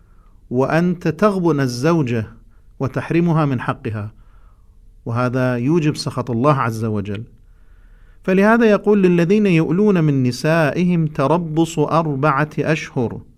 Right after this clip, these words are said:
يعني هناك يمهلهم الله عز وجل أربعة أشهر لكي يعودوا من هذا القسم، أو لا، يطلقوا زوجاتهم. لماذا هذا الظلم وهذا الحيف على المرأة؟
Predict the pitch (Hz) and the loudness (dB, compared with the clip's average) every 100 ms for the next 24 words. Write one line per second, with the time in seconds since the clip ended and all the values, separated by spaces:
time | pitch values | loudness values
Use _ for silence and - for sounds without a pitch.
0 | - - - - - - - - - - | -20 -20 -20 -20 -20 -20 -20 -20 -20 -20
1 | - - 120 110 127 135 139 139 143 143 | -20 -6 -4 -2 0 0 0 -2 -4 -12
2 | - 120 123 139 139 123 123 135 131 127 | -14 -6 -4 -4 -2 -2 -2 -2 -2 0
3 | 117 120 135 113 113 113 113 127 151 - | 0 -2 -2 -4 -4 -2 -2 0 -2 0
4 | 170 139 113 120 - 160 - 190 160 135 | -2 -2 -4 -4 -4 -4 -4 -4 -2 -4
5 | - 127 123 120 127 131 214 233 190 214 | -2 -2 0 0 -2 0 0 0 0 0
6 | 190 143 127 139 135 117 135 117 113 95 | 0 0 0 -2 -2 -2 -2 -4 -4 -6
7 | 92 - - - - - 208 214 240 254 | -8 -14 -20 -20 -20 -4 0 2 2 0
8 | 233 - - - - 151 156 240 247 247 | -4 -12 -20 -20 -6 -4 0 0 -2 -2
9 | 233 214 208 226 247 220 190 175 - - | 0 2 2 0 -2 -6 -6 -8 -12 -20
10 | - - - - - _ - - - - | -20 -20 -20 -20 -20 _ -20 -20 -20 -20
11 | - - 117 131 180 220 214 175 175 160 | -20 -12 -4 0 4 4 4 4 2 2
12 | 151 135 160 175 139 107 - - - - | 2 2 4 6 6 0 -8 -20 -20 -20
13 | - - 127 120 120 - 180 160 139 131 | -20 -8 -6 -4 -4 -2 -2 -2 -2 -2
14 | 123 117 107 - | -2 -2 -4 -8